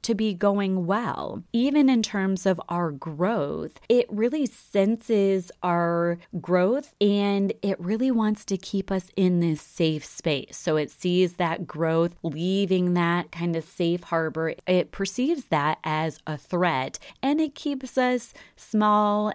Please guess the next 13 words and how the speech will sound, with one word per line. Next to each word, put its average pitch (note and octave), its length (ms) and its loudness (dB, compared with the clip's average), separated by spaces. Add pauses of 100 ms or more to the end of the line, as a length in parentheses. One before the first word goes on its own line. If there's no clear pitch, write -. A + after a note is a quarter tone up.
and G3 220 0
safe, F#3 540 2 (120)
which A#3 240 -2
is C#4 140 -4
great. A3+ 580 2
Clearly, B3 760 0
we F#3 200 2
want F#3 520 2
that F#3 240 -2
safety F3 540 -2
mechanism, G#3 760 0 (260)
but - 180 -8
we, A3+ 80 -2